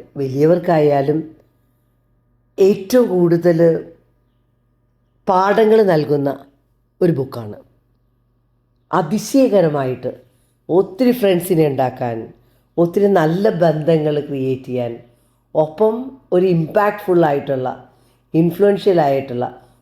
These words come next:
ഒരു പേഴ്സണാലിറ്റി ആയിട്ട് മാറാൻ ഏതൊരാൾക്കും പറ്റും ഈ ഒരു ക്ലാസ് ഫുൾ കണ്ടാൽ. റെഡിയാണോ? എത്ര പേർക്ക് ഇഷ്ടമാണ്?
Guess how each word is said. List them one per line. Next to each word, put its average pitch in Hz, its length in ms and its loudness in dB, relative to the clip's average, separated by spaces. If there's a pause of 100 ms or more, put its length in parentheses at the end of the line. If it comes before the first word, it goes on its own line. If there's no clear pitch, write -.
(120)
ഒരു 170 120 4
പേഴ്സണാലിറ്റി 175 1000 0
ആയിട്ട് 143 300 0
മാറാൻ 135 580 -2 (880)
ഏതൊരാൾക്കും 170 1000 2
പറ്റും 165 460 -4
ഈ 151 220 -2
ഒരു 156 120 0
ക്ലാസ് 147 460 -4 (160)
ഫുൾ 151 120 -2
കണ്ടാൽ. 110 440 -6 (540)
റെഡിയാണോ? 139 400 0 (520)
എത്ര 214 140 -4
പേർക്ക് 156 180 0
ഇഷ്ടമാണ്? 120 520 -8